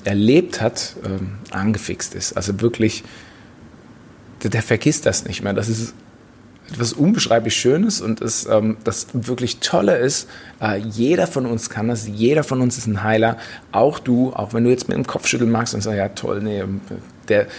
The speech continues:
äh, der Zug ist an mir vorbeigefahren“, Quatsch mit Soße. Allein die Tatsache, dass ich mit dir spreche, ist Energiearbeit. Dass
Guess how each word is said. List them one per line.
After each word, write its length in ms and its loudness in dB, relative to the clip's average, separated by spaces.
äh, 300 2
der 200 2
Zug 200 0
ist 140 2
an 140 6
mir 120 6
vorbeigefahren“, 840 0
Quatsch 360 -2
mit 140 -2
Soße. 400 -4
Allein 440 4
die 100 -2
Tatsache, 460 0
dass 160 -2
ich 100 -2
mit 120 0
dir 100 0
spreche, 380 -2
ist 160 -2
Energiearbeit. 880 -6
Dass 320 -2